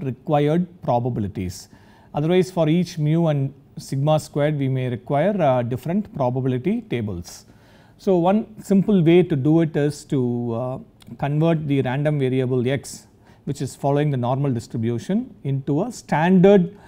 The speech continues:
uh, normal variable, such that the standard normal variable, uh, refers to, uh, a normal distribution of mean zero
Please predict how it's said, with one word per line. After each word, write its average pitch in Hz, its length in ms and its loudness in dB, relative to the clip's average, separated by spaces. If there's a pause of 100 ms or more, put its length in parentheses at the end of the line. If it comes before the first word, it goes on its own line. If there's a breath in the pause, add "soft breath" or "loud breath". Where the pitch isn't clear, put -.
(280 loud breath)
uh, 131 340 -2
normal 139 480 0
variable, 127 580 0 (540 loud breath)
such - 360 0
that - 340 4 (460 loud breath)
the 151 100 0
standard 175 420 2
normal 156 380 4
variable, 143 640 2 (720)
uh, 147 240 0
refers 185 420 2
to, 185 400 0 (800 soft breath)
uh, 135 640 0 (1000)
a 131 280 -2 (320)
normal 170 460 6
distribution 156 840 0
of 131 260 -4
mean 180 340 0
zero 151 520 0